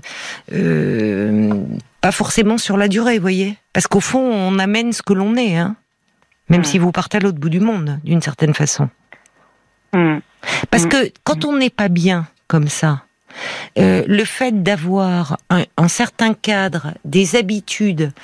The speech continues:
Speaker 1: une forme de routine, euh,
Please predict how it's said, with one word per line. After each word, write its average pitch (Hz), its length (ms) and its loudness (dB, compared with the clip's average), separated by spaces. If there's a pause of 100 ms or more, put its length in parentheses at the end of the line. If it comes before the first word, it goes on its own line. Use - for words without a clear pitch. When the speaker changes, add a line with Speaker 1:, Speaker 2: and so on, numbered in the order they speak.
(180)
Speaker 1:
une 226 160 4
forme 262 400 0
de 202 80 2
routine, 220 800 -2 (580)
euh, 185 380 2